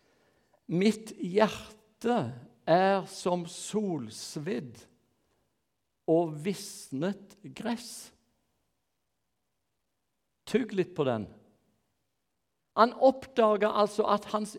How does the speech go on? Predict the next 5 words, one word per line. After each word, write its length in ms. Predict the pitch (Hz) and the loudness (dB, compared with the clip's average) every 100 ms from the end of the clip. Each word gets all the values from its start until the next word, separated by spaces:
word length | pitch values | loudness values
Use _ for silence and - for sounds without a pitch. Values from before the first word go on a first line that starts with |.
| 196 | -2
hjerteliv 1120 | 190 220 - - - - 277 226 175 110 92 - _ _ _ _ - | 2 2 0 -16 -18 -8 -4 0 2 0 -4 -16 _ _ _ _ -2
var 220 | 180 190 190 - | 4 4 2 0
helt 480 | 226 294 240 - - - | 0 2 -2 -6 -20 -6
tørka 640 | 220 214 - - 202 214 - | -6 -6 -12 -10 -8 -8 -6
inn, 380 | 269 277 - | -4 -4 -6